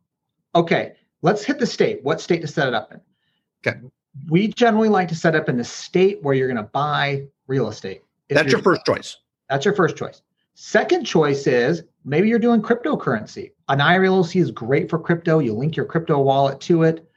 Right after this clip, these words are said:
Speaker 1: Um, I have a good, some videos on that, a chapter in my, the second edition of my book on it. Um, we'll probably set up in the state where you live.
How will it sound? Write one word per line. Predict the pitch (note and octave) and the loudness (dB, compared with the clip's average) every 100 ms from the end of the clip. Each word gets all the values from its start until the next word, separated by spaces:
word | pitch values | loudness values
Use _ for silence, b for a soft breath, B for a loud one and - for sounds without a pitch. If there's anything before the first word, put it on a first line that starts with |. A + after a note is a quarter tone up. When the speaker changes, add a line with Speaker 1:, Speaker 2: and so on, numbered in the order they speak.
| _ _ _ _ | _ _ _ _
Speaker 1:
Um, | C#3+ A#2 A2 A2 | 0 0 0 -2
I | |
have | A#2+ | -4
a | G#2+ | -4
good, | - D#3 | -2 -2
some | - A#2+ | -2 0
videos | D#3+ E3 D#3 D3+ | 4 4 4 2
on | D3 | 2
that, | C#3+ C#3+ C3+ | 2 2 0
a | |
chapter | G#2+ C#3+ C#3 | -2 -2 0
in | C#3 | -2
my, | B2+ A#2+ - - | -2 -4 -8 -16
the | A#2+ | -6
second | D#3 D3 | -2 0
edition | B2+ C3+ C#3 | -2 -2 -2
of | |
my | B2 A#2 | -2 -2
book | - A#2+ | -4 -4
on | B2 A#2 | -2 -2
it. | A#2 _ _ _ _ _ - | -4 _ _ _ _ _ -4
Um, | C#3 C3 B2+ B2 B2 A#2+ A#2 _ _ _ _ - | 0 2 4 4 2 0 -10 _ _ _ _ -20
we'll | A#2 C#3 | -14 -4
probably | D3 D3+ | 0 2
set | D#3 E3 | 4 2
up | D#3+ | 4
in | E3+ | 2
the | |
state | E3 D#3 D3+ | 2 0 0
where | E3 | 2
you | E3+ | 2
live. | E3+ B3+ - - | 2 0 -4 -10